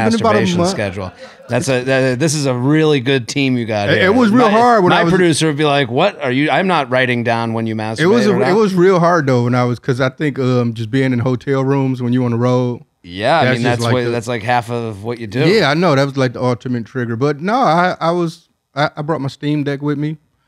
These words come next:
Speaker 1: so I've
Speaker 2: Your
Speaker 1: been
Speaker 2: Steam Deck?
Speaker 1: Yeah.
Speaker 2: What's that?
Speaker 1: That's a, um, handheld P C video game.
Speaker 2: Oh, okay.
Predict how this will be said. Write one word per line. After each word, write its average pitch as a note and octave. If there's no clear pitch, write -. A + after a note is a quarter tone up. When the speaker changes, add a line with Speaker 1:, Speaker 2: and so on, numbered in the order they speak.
Speaker 1:
so -
I've A#2+
Speaker 2:
Your C3
Speaker 1:
been B2
Speaker 2:
Steam D3
Deck? E3+
Speaker 1:
Yeah. B2
Speaker 2:
What's A#2
that? G#2+
Speaker 1:
That's A#2
a, G#2
um, A2
handheld A2+
P B2
C A#2+
video A#2+
game. A#2+
Speaker 2:
Oh, A2+
okay. G#2